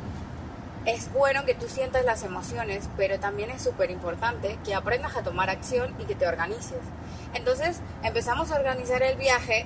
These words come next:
y rentamos un coche y ha sido súper engorroso tener un coche, eh, aquí en Viena. Es súper fastidioso que los taxis, que no los puedes aparcar aquí,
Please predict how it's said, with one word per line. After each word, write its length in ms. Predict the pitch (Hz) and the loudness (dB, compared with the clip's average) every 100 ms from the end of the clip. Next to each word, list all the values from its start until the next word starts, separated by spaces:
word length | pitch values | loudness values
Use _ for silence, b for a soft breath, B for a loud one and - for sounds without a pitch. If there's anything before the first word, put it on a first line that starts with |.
| 226 | 0
y 200 | 220 208 | 0 2
rentamos 480 | 202 196 202 269 269 | 0 4 4 4 2
un 140 | 254 | 4
coche 500 | - 254 240 202 - 440 | 6 6 4 2 0 2
y 60 | - | 2
ha 100 | 233 | 2
sido 400 | 247 285 - 539 | 4 4 4 2
súper 320 | 262 - 214 | 2 2 2
engorroso 560 | 214 208 220 269 285 - | 4 4 6 6 6 2
tener 300 | 220 226 240 | 2 2 0
un 100 | 220 | -2
coche, 600 | 214 214 208 185 202 - - | 0 0 2 2 0 -2 -4
eh, 500 | 208 196 190 170 165 - - | 0 2 2 -2 -4 -8 2
aquí 420 | 196 - 226 427 | 2 2 0 2
en 180 | 196 208 | 2 4
Viena. 560 | 233 240 226 233 - - | 6 6 6 4 2 0
Es 140 | 220 | -2
súper 400 | - 262 247 240 | 2 2 4 2
fastidioso 800 | 247 226 240 247 247 247 - 220 | 2 -2 -4 2 4 4 0 -2
que 120 | 196 180 | 0 0
los 120 | 180 - | -2 2
taxis, 380 | 226 226 233 208 | 2 2 -2 -2
que 180 | 220 202 | -2 -2
no 60 | 196 202 | -2 -2
los 100 | 220 | -2
puedes 240 | 214 214 208 | 0 0 0
aparcar 440 | 214 208 190 214 | -2 -2 -2 0
aquí, 220 | 196 - | 0 -2